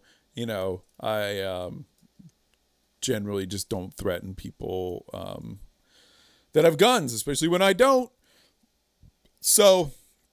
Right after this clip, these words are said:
when you're looking at that video, it's sort of far away, and then cameraman's kinda coming up on the scene, and you see somebody else come out around the car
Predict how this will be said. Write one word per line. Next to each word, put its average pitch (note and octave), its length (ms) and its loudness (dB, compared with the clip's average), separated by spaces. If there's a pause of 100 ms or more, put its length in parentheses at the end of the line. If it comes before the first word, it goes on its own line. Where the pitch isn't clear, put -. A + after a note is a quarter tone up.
(1160)
when F#3+ 260 6
you're F#3 100 4
looking A#3+ 260 0
at G3 100 0
that F#3+ 200 4
video, G3 220 0
it's D3+ 100 0
sort A#3 180 -2
of - 80 -14
far G3 220 -2
away, F#3 460 0
and D#3 80 -8
then D3+ 240 -6 (840)
cameraman's D3+ 560 -2
kinda C#3+ 280 -4 (280)
coming D#3 260 -4
up D#3+ 180 -2
on C#3+ 80 -6
the B2+ 100 -4
scene, F#3 580 0 (600)
and F#3+ 200 -2 (280)
you F#3+ 180 -2
see B3 400 2
somebody F#3 500 0
else B3 360 4
come E3+ 440 -4
out E3 300 0
around D3+ 220 -6
the C#3 80 -6
car F3 720 2